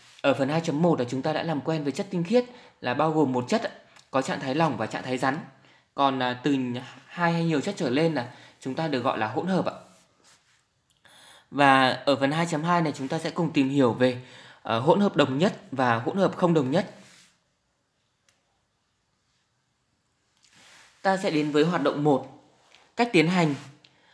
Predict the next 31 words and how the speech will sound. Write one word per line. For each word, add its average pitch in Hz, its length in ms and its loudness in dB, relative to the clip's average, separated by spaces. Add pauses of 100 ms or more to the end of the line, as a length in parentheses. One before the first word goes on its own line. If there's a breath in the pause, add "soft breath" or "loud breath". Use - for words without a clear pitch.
(220 soft breath)
Bước 247 220 4
một 175 500 4 (1300 soft breath)
là 151 140 2
lấy 147 260 6
hai 202 280 2
ống 180 460 0
nghiệm, 202 220 4 (840 soft breath)
à, 131 260 2
và 131 280 4
thêm 185 320 0
ba 185 240 6
công 185 180 -2
tơ, 190 80 -2 (440)
công 170 140 -6
tơ 196 80 2
hút 208 200 0
nước 226 160 2
cất. 254 260 4 (580 soft breath)
Bước 233 200 4
hai, 208 300 4 (400 loud breath)
lần 160 240 6
lượt 156 220 6
cho 185 180 0
một 170 160 2
công 170 160 0
tơ 180 80 2
hút 220 220 0 (120)
ethanol 180 500 2 (580 loud breath)
vào 139 260 6
ống 143 200 0
nghiệm 196 180 0